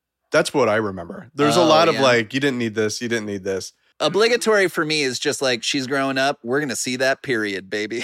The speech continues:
Speaker 2: <laughs> We're, we are gonna see her menstruate for the first time. She's not gonna know what's happening. Jamie Lee Curtis is gonna be there, and she's gonna be like, "I need to give you a little talk." And then we just cut to Anna Klumsky saying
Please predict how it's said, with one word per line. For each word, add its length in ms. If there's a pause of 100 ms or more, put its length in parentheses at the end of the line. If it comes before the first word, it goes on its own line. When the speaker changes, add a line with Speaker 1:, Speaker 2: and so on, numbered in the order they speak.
Speaker 2:
<laughs> 100
We're, 280 (400)
we 120
are 200
gonna 220
see 420 (340)
her 180
menstruate 580
for 120
the 100
first 340
time. 340 (160)
She's 280
not 260
gonna 300
know 200
what's 180
happening. 560
Jamie 400
Lee 160
Curtis 560
is 200
gonna 180
be 220
there, 460 (340)
and 100
she's 260
gonna 180
be 140
like, 500
"I 100
need 160
to 80
give 160
you 160
a 80
little 220
talk." 380 (120)
And 100
then 120
we 100
just 160
cut 220
to 100
Anna 220
Klumsky 440
saying 440